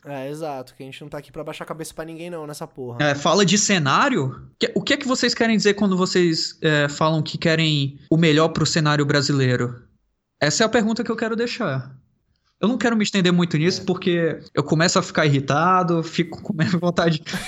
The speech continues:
Speaker 2: fico com vontade de falar nomes.
Speaker 1: Não, não, relaxa, relaxa. V-, vamos, eu acho, eu acho que em relação a isso, é, a gente se questionar realmente se a gente tá fazendo as co-, é, tipo, realmente se questionar, pensar na situação como um todo e realmente questionar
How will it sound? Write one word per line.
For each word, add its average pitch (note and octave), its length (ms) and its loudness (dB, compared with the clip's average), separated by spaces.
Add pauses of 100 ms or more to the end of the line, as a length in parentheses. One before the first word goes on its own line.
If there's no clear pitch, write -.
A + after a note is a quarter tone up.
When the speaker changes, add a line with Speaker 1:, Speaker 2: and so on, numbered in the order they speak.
(300)
Speaker 2:
fico B3 200 0
com A3 60 6
vontade A3 360 6
de - 40 0
falar F#3+ 320 6
nomes. A#3+ 720 4 (720)
Speaker 1:
Não, E3 380 -4
não, E3 160 -4
relaxa, E3 420 -2
relaxa. C#3+ 320 -8
V-, C3+ 60 -20 (220)
vamos, F#3+ 480 -4 (260)
eu G3+ 80 -4
acho, A3+ 220 -4
eu G#3 100 -2
acho G#3+ 160 -2
que A3+ 80 -10
em G3+ 60 -4
relação G3+ 440 -4
a F3 140 -6
isso, G3 340 -12
é, D#3 360 -8
a D#3+ 80 -6
gente G3 260 -6
se G#3 160 -8
questionar F3+ 600 -6
realmente E3+ 500 -8
se D#3+ 300 -10 (320)
a C3 80 -12
gente F#3+ 240 -8
tá F#3+ 120 -4
fazendo F3 300 -8
as E3+ 100 -10
co-, E3+ 160 -16
é, D3+ 60 -12
tipo, C3+ 380 -16
realmente A3 560 4
se G3 100 -12
questionar, D#3 480 -12
pensar F3+ 340 -6
na A#3+ 80 -6
situação F3+ 380 -10
como F3+ 180 -10
um E3 60 -10
todo F3 400 -6 (340)
e D#3+ 60 -16
realmente G3 320 -6
questionar F#3 540 -8